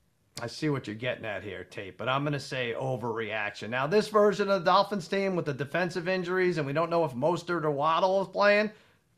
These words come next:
pretty bad. Definitely top three,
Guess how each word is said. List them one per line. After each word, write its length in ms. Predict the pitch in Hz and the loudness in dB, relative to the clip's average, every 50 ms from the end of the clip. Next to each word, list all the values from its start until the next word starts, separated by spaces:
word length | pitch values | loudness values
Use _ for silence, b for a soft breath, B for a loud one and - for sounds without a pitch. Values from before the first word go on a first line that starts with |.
| - - | -8 0
pretty 260 | - 196 190 180 165 | 2 4 6 6 6
bad. 340 | 147 156 139 117 90 - - _ _ _ _ _ - 151 127 | 6 6 4 4 2 -4 -10 _ _ _ _ _ -14 -10 2
Definitely 400 | - 208 185 - - 170 175 160 | 4 4 4 4 2 -4 -4 -4
top 340 | - - 165 156 147 - - | 0 2 2 2 2 2 -2
three, 440 | 160 151 156 160 151 143 135 135 | -4 -2 -2 0 0 -2 -4 -6